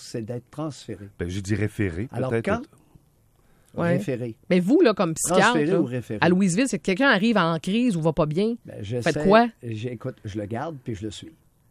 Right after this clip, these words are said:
Speaker 1: Je le transfère, je le réfère pas.
Speaker 2: Ben,
Speaker 1: Parce
Speaker 2: il
Speaker 1: que je
Speaker 2: faut
Speaker 1: suis au bout de
Speaker 2: toujours
Speaker 1: la
Speaker 2: bien
Speaker 1: ligne.
Speaker 2: s'en occuper.
Speaker 1: Alors,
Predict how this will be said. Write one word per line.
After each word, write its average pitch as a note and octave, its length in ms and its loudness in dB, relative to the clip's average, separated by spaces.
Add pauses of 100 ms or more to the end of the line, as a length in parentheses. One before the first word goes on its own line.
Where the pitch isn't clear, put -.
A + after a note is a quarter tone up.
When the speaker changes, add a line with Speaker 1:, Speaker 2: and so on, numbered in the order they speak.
(460)
Speaker 1:
Je A2 160 -10
le A2 80 -6
transfère, - 420 -10
je G#2 180 -8
le A#2 60 -4
réfère A2 460 -8
pas. G#3 100 -8 (880)
Speaker 2:
Ben, - 120 -10
Speaker 1:
Parce G2+ 140 -6
Speaker 2:
il - 40 -14
Speaker 1:
que E3 120 0
je - 80 -4
Speaker 2:
faut - 40 -14
Speaker 1:
suis E3+ 80 -2
au - 20 2
bout F#2+ 60 0
de G2 60 -2
Speaker 2:
toujours - 120 0
Speaker 1:
la C#3+ 100 2
Speaker 2:
bien G#2+ 100 0
Speaker 1:
ligne. G#2+ 60 2
Speaker 2:
s'en F2 260 -8
occuper. E3+ 460 -2
Speaker 1:
Alors, C3 380 -2